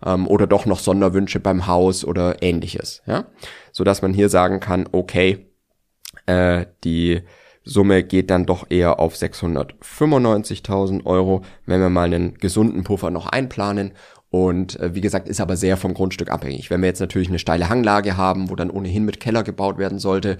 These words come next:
vielleicht sind dann auch noch Stützmauern oder Abbüschungen notwendig, dann ist diese Lage einfach einzeln zu bewerten, ja. Und das ist halt auch wirklich ganz wichtig. Dafür haben wir ja zum Beispiel auch in diesem, ähm, äh, Besser bauen in neunzig Minuten Masterplan, den wir mal für euch zusammengestellt haben. Ja, da haben wir die, die zwölf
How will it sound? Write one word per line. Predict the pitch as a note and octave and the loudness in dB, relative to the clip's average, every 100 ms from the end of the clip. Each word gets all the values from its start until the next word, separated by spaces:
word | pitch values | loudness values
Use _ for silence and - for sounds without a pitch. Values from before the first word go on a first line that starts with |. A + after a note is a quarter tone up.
| - - | -8 -18
vielleicht | - F#2 F#2 | -2 -2 0
sind | F#2+ | 0
dann | F#2+ | 2
auch | F2 | 2
noch | F#2 | 0
Stützmauern | - C3 - G2 F#2+ F#2+ F#2 | 0 -4 -2 0 2 4 2
oder | E2 F2+ | 0 -2
Abbüschungen | - G#2+ G2+ G2 F#2 F#2 | -2 -2 -2 -4 -2 0
notwendig, | F#2 F#2 F2+ F#2 F#2 - - | 0 0 0 -2 -4 -16 -4
dann | F2+ F#2 - - | -2 -2 -2 -4
ist | - | 0
diese | A2 G2 | 0 2
Lage | F2+ F#2+ F2+ | 2 2 2
einfach | E2 E2 E2 - - | 0 -2 -6 -8 -10
einzeln | - F#2 - E2 | -4 -4 -4 -6
zu | - | -6
bewerten, | - D#2 D#2 - - | -6 -2 -2 -2 -8
ja. | - F#2+ B2+ - - - | -2 -2 -2 -10 -20 -8
Und | - F#2 F2+ - B1+ | -2 -2 -4 -10 -8
das | G#2+ G#2+ | -6 -4
ist | A2 | -2
halt | F#2+ | 0
auch | G2+ | 2
wirklich | G2+ G#2 - | 0 -4 -4
ganz | F#2 G#2+ | -4 0
wichtig. | B2 A#2 A2 | 0 2 0
Dafür | A2 F#2 G2 | -2 -2 0
haben | G2+ | 2
wir | |
ja | F#2+ | 0
zum | - | 0
Beispiel | F#2+ G2+ F2+ | -2 -2 -2
auch | - F2+ F#2 - | 2 2 2 -4
in | F2+ | -4
diesem, | F2 F2 E2+ E2+ F2+ - - - | -4 -4 -4 -6 -8 -14 -20 -6
ähm, | F2 F2 E2+ F2 E2+ - - | -2 -2 -2 -2 -4 -8 -10
äh, | D2 | -10
Besser | - G2+ - G2+ | -4 -2 0 0
bauen | F2+ F2+ G2 | 4 4 4
in | D#2 F#2 | 2 0
neunzig | F2+ F#2+ - F2 | 2 0 -2 -4
Minuten | F#2+ G#2 B2+ C3 F#2+ | 0 2 2 0 -2
Masterplan, | F2+ G#2 D3 C#3 C3+ A#2 A#2 B2 | 0 0 0 -4 0 0 2 0
den | G#2 | 0
wir | A2 | 0
mal | G#2+ G#2 | 0 -2
für | - | -2
euch | G#2 | -2
zusammengestellt | - A#2 G#2 G2+ - G2+ G2+ | -2 -4 -2 -4 -2 -2 0
haben. | G2+ G2+ F#2+ | 0 0 0
Ja, | A2 | 0
da | F#2+ | 0
haben | F#2 | 0
wir | F2 | 0
die, | F2+ F2 - | -2 -4 -4
die | F#2 | -8
zwölf | - F#2 G2 - | -2 2 2 2